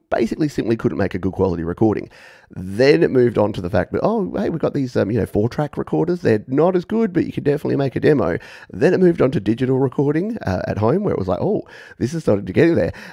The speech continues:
And then it moved into, like, the full-fledged Pro Tools and, and digital home P C recording suites. And, uh, all the way along, people that are stuck in that fifty-year-old metaphor of it's gotta be to tape in a studio with professionals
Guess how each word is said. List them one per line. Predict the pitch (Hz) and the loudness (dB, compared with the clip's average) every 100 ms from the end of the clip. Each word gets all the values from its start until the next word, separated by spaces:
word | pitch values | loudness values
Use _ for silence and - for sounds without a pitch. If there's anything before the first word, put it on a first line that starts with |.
| - | -4
And | 113 113 113 | 0 2 2
then | 127 | 2
it | 101 | 4
moved | 120 110 | 4 4
into, | 107 - 98 - | 0 2 0 0
like, | 98 - | -4 -2
the | 90 | -4
full-fledged | - 113 110 - 101 95 - | 2 4 4 2 0 0 0
Pro | 95 | -2
Tools | 95 95 85 87 | 0 0 -2 -4
and, | 87 78 | -4 -4
and | - 76 82 - 87 | -6 -8 -8 -10 -4
digital | 101 92 92 95 92 71 | -4 -2 0 0 0 -2
home | - 110 110 | 0 2 2
P | 104 113 | 0 -4
C | 101 110 | -4 -4
recording | 95 92 110 104 104 | -2 0 2 2 0
suites. | - 57 - - | -4 -6 -6 -8
And, | - 92 87 - - | -6 -4 -6 -8 -6
uh, | - - | -6 -4
all | - 151 175 | 4 6 6
the | 170 | 4
way | 151 | 4
along, | 139 143 120 107 127 - - | 4 6 4 2 -4 -10 -12
people | - 127 143 | 0 2 4
that | 113 104 | 4 2
are | |
stuck | 98 127 131 | 2 0 2
in | 104 | 2
that | 101 - | 2 2
fifty-year-old | 120 - 107 101 98 | -2 2 2 4 4
metaphor | 87 104 110 101 92 | 4 2 2 2 4
of | 95 80 | 2 0
it's | - - | -8 -10
gotta | - 101 98 | 0 2 4
be | 101 98 - | 2 0 -4
to | - 127 | 0 0
tape | - 98 - - - - _ | 2 0 0 -10 -20 -20 _
in | 117 | 4
a | 107 | 4
studio | - 110 101 78 110 - | 2 2 2 2 0 0
with | 95 90 | 0 0
professionals | 95 87 - 107 - - 117 | -2 0 0 0 -4 -4 -4